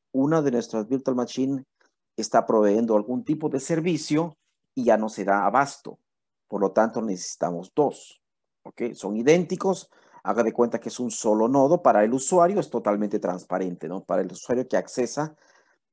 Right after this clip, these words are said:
a usar el servicio es totalmente transparente. Pueden ser dos, tres, cuatro, cinco, una cantidad enorme. Enorme, enorme. Entonces, esa es la idea. Entonces, ahora,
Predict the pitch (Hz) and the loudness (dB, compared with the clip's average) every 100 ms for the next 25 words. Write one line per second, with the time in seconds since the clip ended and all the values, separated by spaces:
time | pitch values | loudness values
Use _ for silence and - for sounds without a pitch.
0 | _ - 101 101 131 131 151 180 160 151 | _ -2 0 0 2 2 4 2 2 0
1 | - 175 131 - 113 107 107 120 117 117 | 2 2 2 -2 -2 0 -2 -4 -6 -6
2 | 98 92 - - 92 104 95 80 67 - | -6 -6 -8 -6 -2 -2 -4 -10 -16 -20
3 | - _ _ _ _ 170 185 185 175 151 | -20 _ _ _ _ 6 6 6 4 6
4 | 143 143 151 - 127 139 - 127 143 131 | 6 6 4 2 2 2 2 2 2 0
5 | - 147 151 151 156 151 135 135 131 113 | -6 -4 -4 -4 0 0 -2 -4 -4 -2
6 | 110 107 117 113 95 - - - _ _ | -2 -2 -2 0 -2 -4 -14 -20 _ _
7 | - 135 160 92 71 104 98 85 - _ | -8 -2 -2 -2 -6 -6 -6 -8 -18 _
8 | _ _ _ _ _ _ _ _ _ _ | _ _ _ _ _ _ _ _ _ _
9 | _ _ _ _ 113 110 127 127 117 - | _ _ _ _ -8 -2 -2 -2 -2 2
10 | 208 247 196 156 139 123 90 90 113 107 | 2 4 4 4 4 4 2 -2 -8 -6
11 | 135 135 127 - _ _ _ _ _ _ | -4 -2 -2 -4 _ _ _ _ _ _
12 | _ _ _ 123 147 104 | _ _ _ 4 4 4